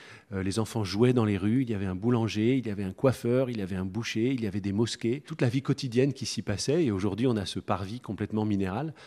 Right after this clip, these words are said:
Open Jérusalem peut aussi servir, euh, à ça.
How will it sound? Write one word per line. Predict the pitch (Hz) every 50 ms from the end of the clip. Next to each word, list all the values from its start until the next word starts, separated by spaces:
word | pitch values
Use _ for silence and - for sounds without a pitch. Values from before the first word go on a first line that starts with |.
| - - -
Open | 110 - 131 117
Jérusalem | 101 110 101 107 95 104 101 127 151 147
peut | - - - 139
aussi | 151 135 117 - - - 127
servir, | - - 107 95 90 104 110 113
euh, | 117 98 90 92 95
à | 95 92
ça. | 90 - 95 95